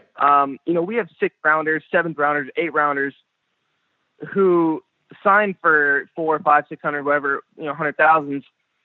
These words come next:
that, you know, if they were in this draft, if it was my draft, they might not have gotten drafted and they might not have been, you know, the amazing baseball players they are. Uh, I also think that, you know,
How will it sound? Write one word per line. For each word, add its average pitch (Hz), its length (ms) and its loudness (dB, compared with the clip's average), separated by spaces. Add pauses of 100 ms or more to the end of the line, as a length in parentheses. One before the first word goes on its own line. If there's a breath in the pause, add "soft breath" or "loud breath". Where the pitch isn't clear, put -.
(280)
that, 156 380 4 (540)
you 170 100 -4
know, 160 260 2
if 165 180 0
they 170 140 4
were 214 180 4
in 185 80 -2
this 190 180 -4
draft, 170 360 2
if 143 180 -4
it 165 60 -6
was 165 180 -4
my 170 220 2
draft, 165 340 -2 (760)
they 170 280 0
might 220 180 4
not 214 160 4
have 202 100 -4
gotten 202 220 -2
drafted 180 420 -4
and 151 140 -10
they 165 100 -2
might 170 240 0
not 156 200 0
have 139 100 -10
been, 151 340 -6
you 156 60 -12
know, 151 180 -2
the 151 140 -4
amazing 147 420 -2
baseball 147 360 0
players 147 320 -2
they 135 140 2
are. 156 340 2 (360)
Uh, 127 320 2
I 139 100 4
also 147 380 -2
think 151 280 -10
that, 135 420 2
you 147 60 -10
know, 135 340 -4